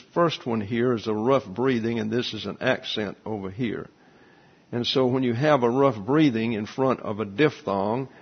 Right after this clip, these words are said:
which is what U I is on this occasion, then you have to add the letter H. You can say weos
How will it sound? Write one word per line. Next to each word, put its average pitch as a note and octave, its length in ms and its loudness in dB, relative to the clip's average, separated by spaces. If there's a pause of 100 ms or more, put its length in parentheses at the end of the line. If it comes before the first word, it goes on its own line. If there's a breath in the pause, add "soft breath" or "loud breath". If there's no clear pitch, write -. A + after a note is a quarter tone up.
(120)
which - 180 -6
is G#2+ 180 -6
what B2 220 0
U A#2 320 0
I A#2 320 2
is G#2+ 320 -2
on G#2+ 140 -2
this G#2 180 -4
occasion, F#2+ 580 -6 (400 loud breath)
then B2 300 2
you A#2+ 140 2
have C3 240 2
to - 180 -2
add A#2+ 220 0
the A2 80 -2
letter A2+ 360 0
H. A#2+ 520 0 (320 soft breath)
You A#2 100 -4
can A2+ 160 -2
say A#2+ 300 4
weos B2 1000 4